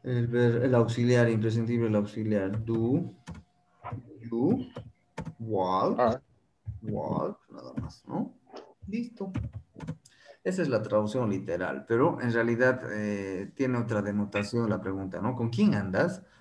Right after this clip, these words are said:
Speaker 1: No nos da a entender que con quién, eh, con quién estás saliendo, <laughs> ¿no? ¿Con quién estás saliendo?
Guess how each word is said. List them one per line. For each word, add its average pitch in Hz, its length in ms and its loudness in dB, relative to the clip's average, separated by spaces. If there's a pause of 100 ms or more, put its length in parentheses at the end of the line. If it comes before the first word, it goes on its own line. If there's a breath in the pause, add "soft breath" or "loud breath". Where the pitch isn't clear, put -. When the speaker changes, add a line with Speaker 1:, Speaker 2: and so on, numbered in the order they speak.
(160 soft breath)
Speaker 1:
No 139 100 0
nos 117 180 2
da 123 80 4
a - 20 4
entender 113 400 0
que 101 240 -2
con 104 180 -2
quién, 117 240 0
eh, 95 400 -6 (140)
con 107 160 -2
quién 113 220 0
estás 107 260 -2
saliendo, 107 600 -2
<laughs> - 100 -8
¿no? 123 260 2
¿Con 117 160 0
quién 143 240 2
estás - 240 -2
saliendo? 107 480 0